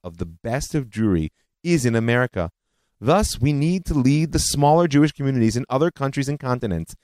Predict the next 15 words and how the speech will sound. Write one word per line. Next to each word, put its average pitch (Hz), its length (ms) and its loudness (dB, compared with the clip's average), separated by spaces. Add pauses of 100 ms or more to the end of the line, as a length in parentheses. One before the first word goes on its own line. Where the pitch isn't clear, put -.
(320)
even 214 360 4
in 143 100 4
the 127 80 4
land 117 260 2
of 104 160 -2
Israel, 92 480 -2 (240)
which - 240 -6
needs 123 320 0
to 113 100 -4
lean 113 340 2
on 147 140 -2
America 92 480 -2 (300)
for - 120 -10
economic 107 560 -2 (140)
and 101 240 -4